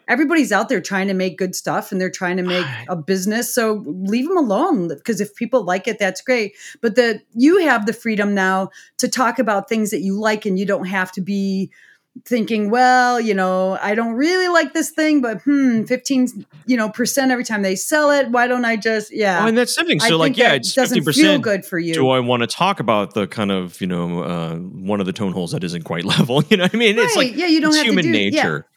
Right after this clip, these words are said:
Speaker 1: Yeah.
Speaker 2: And so, but I do want people to know, like, that is, I, I do not,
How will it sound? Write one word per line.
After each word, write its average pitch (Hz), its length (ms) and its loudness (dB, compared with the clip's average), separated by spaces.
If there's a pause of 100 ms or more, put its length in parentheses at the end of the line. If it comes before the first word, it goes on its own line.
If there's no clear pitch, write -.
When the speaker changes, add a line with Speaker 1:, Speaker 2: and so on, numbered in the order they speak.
(140)
Speaker 1:
Yeah. 277 260 2
Speaker 2:
And 180 100 0
so, 131 360 2
but 143 200 0
I 160 60 4
do 147 240 0
want 143 240 0
people 110 140 -4
to 110 80 0
know, 151 140 2
like, 110 180 -4
that 104 220 0
is, 113 300 0
I, 120 200 0 (280)
I 95 100 -2
do 95 140 -2
not, 95 340 0